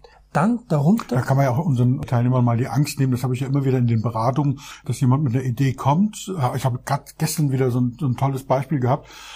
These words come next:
Speaker 2: Und dann, da ich ja gut vernetzt bin in diesem, das auch schon seit etlichen Jahren mache, mittlerweile seit über zwanzig Jahren,
Speaker 1: Ja.
Speaker 2: das kenne ich schon, ja. Und dann sind die Leute auch mal ganz entsetzt, „Ach, Scheiße, ja, das, es gibt schon.“ Und sagen, „Moment, das ist eine gute Nachricht.“
Speaker 1: Ja.
Speaker 2: Ist eine gute Nachricht, weil wenn's das schon gibt,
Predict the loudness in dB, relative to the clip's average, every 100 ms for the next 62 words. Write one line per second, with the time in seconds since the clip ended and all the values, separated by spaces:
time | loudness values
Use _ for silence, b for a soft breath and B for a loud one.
0 | B -4 2 4 4 0 -2 -2 -2 -2
1 | 0 0 2 2 0 -2 0 0 0 -4
2 | -6 -4 -2 -4 -4 -8 -8 -12 -6 -2
3 | 0 -2 -6 -6 0 2 2 2 0 0
4 | 0 0 -2 -2 -4 -6 -6 -4 -4 -4
5 | -6 -6 -2 0 2 -2 -8 B B -2
6 | 2 2 2 -2 -6 -6 -10 -10 -6 -6
7 | -6 -4 -2 -2 -4 -4 -4 -2 -4 -4
8 | -4 -4 -6 -8 -6 -6 -8 -12 -14 -12
9 | -10 -6 -4 -4 -6 0 0 0 0 0
10 | 0 B B -6 -4 2 4 4 4 2
11 | -2 -2 -2 0 0 -2 -6 -12 -6 -2
12 | -2 -6 -2 0 0 -2 -2 -2 -2 0
13 | 0 0 -2 0 0 0 -4 -6